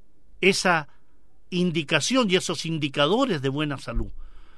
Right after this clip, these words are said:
No por el Producto Interno Bruto dedicado a la salud, porque en general los gobi-, el gobierno de la dictadura,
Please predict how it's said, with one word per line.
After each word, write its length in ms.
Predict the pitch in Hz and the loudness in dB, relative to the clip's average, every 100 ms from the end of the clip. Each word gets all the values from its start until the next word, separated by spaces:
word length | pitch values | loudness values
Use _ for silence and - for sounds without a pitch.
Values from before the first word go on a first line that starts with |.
| - - | -14 -6
No 400 | 185 254 392 349 | 2 6 6 6
por 340 | 262 190 156 147 | 8 8 8 4
el 240 | 143 135 | 2 0
Producto 460 | 139 156 180 170 160 | 2 4 4 4 -2
Interno 420 | 147 180 170 160 | 2 2 2 2
Bruto 360 | 156 170 165 | 2 2 4
dedicado 460 | 151 147 139 165 156 | 4 4 4 4 4
a 40 | |
la 120 | 131 127 | 2 0
salud, 340 | 135 135 131 - - | -2 0 0 -4 0
porque 280 | 170 165 175 | 2 4 2
en 100 | 175 | 2
general 640 | - 160 170 262 233 123 - - - - - - | 2 2 8 8 8 2 -6 -8 -12 -14 -10 4
los 200 | 165 131 | 4 4
gobi-, 240 | 156 156 | 2 2
el 160 | 147 147 | 0 2
gobierno 460 | 139 170 277 330 311 | 4 8 8 8 6
de 60 | |
la 100 | 277 | 6
dictadura, 600 | 247 202 240 226 135 - | 4 6 6 6 2 -2